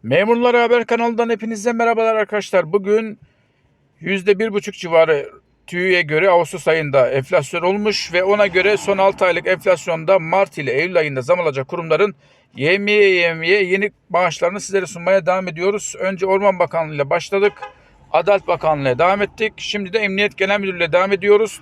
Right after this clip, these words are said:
Diğer kurumların da yeni maaşlı zamlı yevmiyelerini sizlere sunmaya devam edeceğiz. Son altı aylık enflasyon yüzde yirmi yedi civarı çıktı arkadaşlar. tüye göre tabii ki altını çiziyorum. Bana göre son altı aylık enflasyon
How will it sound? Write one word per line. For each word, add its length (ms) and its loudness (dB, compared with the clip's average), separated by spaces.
Diğer 200 2
kurumların 500 2
da 60 4
yeni 280 -4
maaşlı 400 0
zamlı 400 -2
yevmiyelerini 580 -2
sizlere 260 -2
sunmaya 340 -2
devam 200 0
edeceğiz. 440 -2
Son 220 0
altı 260 4
aylık 200 2
enflasyon 680 0
yüzde 320 -4
yirmi 240 -4
yedi 120 0
civarı 280 2
çıktı 220 0
arkadaşlar. 560 0
tüye 300 0
göre 280 2
tabii 280 0
ki 140 0
altını 320 2
çiziyorum. 540 -2
Bana 160 4
göre 360 0
son 200 -4
altı 220 2
aylık 180 -2
enflasyon 600 -4